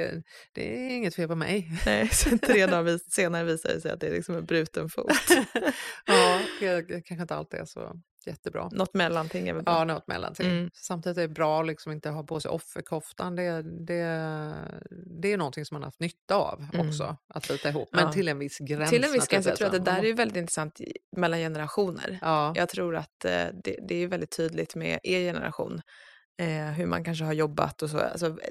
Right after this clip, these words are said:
Speaker 2: den generationen som är nu känns ju ändå mer inlyssnande och, och i, lite mer iakttagande,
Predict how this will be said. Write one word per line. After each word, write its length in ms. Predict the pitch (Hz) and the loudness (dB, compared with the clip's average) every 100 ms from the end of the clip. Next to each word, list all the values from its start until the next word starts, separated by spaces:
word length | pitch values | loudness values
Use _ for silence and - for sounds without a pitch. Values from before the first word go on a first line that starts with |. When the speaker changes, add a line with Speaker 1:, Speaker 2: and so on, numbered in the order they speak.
| - | -4
Speaker 2:
den 160 | 170 165 | -2 0
generationen 380 | 170 175 175 151 | 0 0 -2 -4
som 100 | 160 | -4
är 120 | 156 | -4
nu 220 | 156 190 | -2 -2
känns 480 | 180 - 175 165 - | -2 -2 -2 -2 -2
ju 40 | |
ändå 220 | 160 156 151 | -2 -2 -2
mer 440 | 156 151 139 147 - _ _ _ _ 175 170 | -2 -2 -2 -6 -10 _ _ _ _ 2 4
inlyssnande 960 | 147 156 - 147 143 143 139 147 139 143 | 2 0 0 0 0 0 -2 -2 -4 -6
och, 420 | - 156 147 139 143 - - - | -2 0 2 0 -4 -8 -12 -4
och 600 | 160 147 139 135 135 - - - - - - _ _ - - | 0 0 0 -2 -4 -6 -8 -10 -16 -18 -20 _ _ -12 2
i, 240 | 196 190 - | 6 6 4
lite 380 | 220 214 - | 4 4 2
mer 120 | 214 175 | 2 4
iakttagande, 880 | 175 156 - - 170 - - - | 4 2 -2 -2 0 0 -4 -6